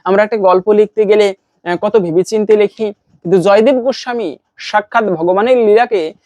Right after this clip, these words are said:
তিনি নিজে ধ্যান করে দর্শন করতেন, সেটা আবার লিখে গিয়েছিলেন তার গীত গোবিন্দে। এই গীত গোবিন্দ ভগবান নিজে বলেছেন, যে ব্যক্তি ভগবানের সামনে গীত গোবিন্দ পাঠ করে ভগবান কৃপা না করে থাকতে পারে না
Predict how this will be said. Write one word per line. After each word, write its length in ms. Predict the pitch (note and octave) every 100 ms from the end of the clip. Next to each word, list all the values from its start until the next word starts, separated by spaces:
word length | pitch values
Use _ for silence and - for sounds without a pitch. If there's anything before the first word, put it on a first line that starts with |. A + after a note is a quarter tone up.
| _
তিনি 240 | A3 B3 A#3
নিজে 340 | F#3 G3+ C4
ধ্যান 340 | G3+ E3 F#3+
করে 180 | A3 B3
দর্শন 440 | G#3 F3+ F#3 A#3 A3+
করতেন, 400 | G#3 - D#3 A#2+ _ _
সেটা 300 | - G3 G3+
আবার 200 | F3+ F3+ E3+ - _
লিখে 340 | E3 E3+ F#3 A#3+
গিয়েছিলেন 480 | A3+ A3 A3 G3+ F#3+
তার 160 | F3+
গীত 300 | D#3 D#3+ E3+
গোবিন্দে। 560 | F3 E3 D#3+ D#3 - - _ _ _ _
এই 180 | F#3 B3
গীত 180 | G#3+ B3
গোবিন্দ 540 | G3+ B3 C4+ B3+ A#3
ভগবান 380 | F#3+ G3 G#3 A3
নিজে 300 | G#3+ G3 C4
বলেছেন, 440 | C4 B3 - D#3+ B2 _ _
যে 160 | E3 F3
ব্যক্তি 280 | G#3+ A3+ A#3
ভগবানের 420 | F3+ F3 G3 B3
সামনে 340 | - A#3 G#3+
গীত 200 | F3+ F3+
গোবিন্দ 420 | F#3 G3 G3 G3+ F#3+
পাঠ 320 | D#3+ F3 -
করে 320 | G3 F3+ D3 - _ _ D#3+
ভগবান 420 | E3 F3 F#3+ A3+
কৃপা 300 | - A#3+ C4
না 120 | B3+
করে 180 | C4 C#4
থাকতে 360 | - B3 _ B3+
পারে 200 | A#3+ A#3
না 260 | F#3 C3+